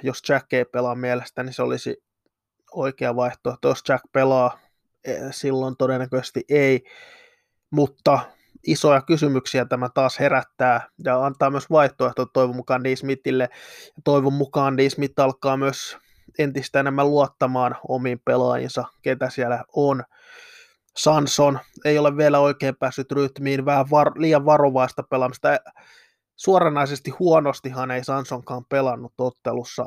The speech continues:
mutta liian harvoin pelaa ylöspäin, liian usein valitsee sen helpoimman mahdollisen ratkaisun, syöttää helpon taaksepäin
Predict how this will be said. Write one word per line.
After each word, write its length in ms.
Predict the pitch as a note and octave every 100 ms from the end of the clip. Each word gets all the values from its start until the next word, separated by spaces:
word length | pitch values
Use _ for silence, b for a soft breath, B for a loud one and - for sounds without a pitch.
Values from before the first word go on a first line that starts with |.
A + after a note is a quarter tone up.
| -
mutta 760 | C#3+ D#3+ D#3 _ - C3+ A#2+ - _ _ _ _ _ -
liian 480 | D#3 E3+ D3+ C#3+ C3+
harvoin 640 | D3 D3 C#3 B2 A#2+ A#2+ -
pelaa 380 | - C3 B2+ B2+
ylöspäin, 640 | C3+ C3+ B2 - - B2+ C3+
liian 360 | D3+ C#3+ C#3 - B B B B B B B _ _ - _ _ -
usein 360 | F3+ - D#3 C#3+
valitsee 400 | C#3+ C3 - C#3
sen 160 | C#3+
helpoimman 640 | C#3+ D3+ C#3 C#3 C3 C3 B2+
mahdollisen 640 | C3 C3 C3 B2 B2+ C3
ratkaisun, 540 | C3+ B2+ - C3+ C3 C3
syöttää 640 | C#3+ B2+ - C3+ C3 B2+ C#3
helpon 440 | C3 B2+ C3 B2+
taaksepäin 760 | - B2 B2 C3+ - B2+ A#2+